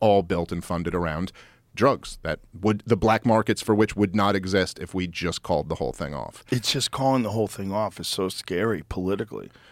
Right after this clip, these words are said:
Speaker 2: 'Cause if you were a guy like, uh, Joe Biden that said, "I'm gonna legalize all drugs," you know,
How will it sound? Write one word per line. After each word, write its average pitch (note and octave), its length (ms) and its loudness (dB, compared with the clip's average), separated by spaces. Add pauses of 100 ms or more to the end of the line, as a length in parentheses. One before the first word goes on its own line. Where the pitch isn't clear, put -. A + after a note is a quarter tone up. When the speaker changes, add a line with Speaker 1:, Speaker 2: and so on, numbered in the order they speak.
(120)
Speaker 2:
'Cause A2+ 160 0
if A2+ 160 -2
you D3 160 4
were A#2 320 6
a G2 100 2
guy G#2 220 4
like, F#2 340 0
uh, D2 200 0
Joe F#2+ 240 0
Biden F2+ 400 0
that A#1+ 100 -12
said, D2+ 220 -6
"I'm F2 120 -2
gonna F2+ 160 -2
legalize F2+ 500 -2
all E2+ 140 0
drugs," E2 540 -2 (680)
you A2 120 -4
know, D2+ 80 -6